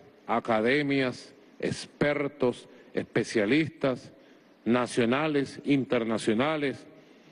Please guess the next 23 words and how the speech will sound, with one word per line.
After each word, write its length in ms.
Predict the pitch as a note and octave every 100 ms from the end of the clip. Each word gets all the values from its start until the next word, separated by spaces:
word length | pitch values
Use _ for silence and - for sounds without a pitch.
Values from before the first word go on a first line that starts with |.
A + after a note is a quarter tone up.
| - - - - - A2 C3 -
con 240 | C3 B2+
movimientos 640 | A#2+ A#2+ A2+ A#2+ C3 B2+ C3+
sociales, 760 | A#2+ - C3+ D#3 D#3 C#3 A#2 - -
O 240 | - A#2+ C3
N 200 | C3 B2+
G, 400 | B2+ D#3+ D#3 C3 - - - - - - - -
con 160 | A#2+
todos 260 | A2 C3+ C#3+
los 140 | C#3+
sectores 680 | C#3 B2 - D3+ E3+ D#3 - - - - - - - _ _
conocedores 880 | - C#3 C#3 - B2+ D#3 G#3+ G#3+ - -
e 60 |
interesados 800 | F3 E3 D3+ D3 C3 G3 G#3+ G3+
en 60 | F3+
el 200 | D#3 C3+
tema 320 | - A3+ A3
de 120 | F#3+
la 100 | E3+
revolución 560 | D#3 D3+ D3 C#3 A#3 A3
del 140 | G3
sistema 460 | F3 D#3 - A3 G#3+
de 80 | F3
justicia. 640 | D3+ - D3 B2+ - -